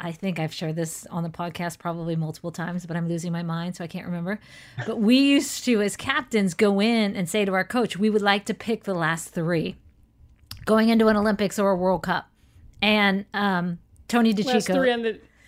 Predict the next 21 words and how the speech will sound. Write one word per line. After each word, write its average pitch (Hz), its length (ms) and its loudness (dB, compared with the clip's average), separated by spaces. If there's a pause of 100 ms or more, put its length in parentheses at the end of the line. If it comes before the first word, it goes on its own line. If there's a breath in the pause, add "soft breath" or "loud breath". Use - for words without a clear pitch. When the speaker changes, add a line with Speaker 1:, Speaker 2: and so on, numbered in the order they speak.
(140 soft breath)
Speaker 1:
on 233 180 4
the 233 100 4
roster. 214 500 4
So 247 240 -2
say 269 220 4
it's 254 100 0
a 254 80 0
roster 226 340 4
of 214 120 -2
twenty, 226 420 4
we're 226 180 4
gonna 247 160 6
pick 247 280 0
eighteen, 226 340 2
nineteen, 196 320 0
and 170 80 0
twenty. 180 240 -4
You 233 160 0
pick 427 220 2
the 381 100 2
rest, 254 340 8